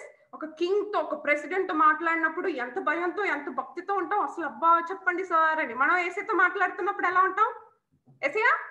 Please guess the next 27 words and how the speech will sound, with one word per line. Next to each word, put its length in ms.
నాకు 260
ఇది 120
ఉంది, 180
తీర్చేసేయ్." 600
Demand 420
యేసయ్యకి 600
కదా, 280
అవునా? 280
చాలాసార్లు 560
మనం 200
demand, 320
"ప్రభువా, 240
నాకు 280
ఇది 80
కావాలంటే 600
కావాలి, 340
ఇప్పుడే 360
ఇచ్చే, 380
ఇప్పుడే, 440
ఇప్పుడే, 560
ఇప్పుడే 400
కావాలి 400
నాకు." 220
చాలాసార్లు 680
అడిగి 180
ఉంటారు 320
కదా. 340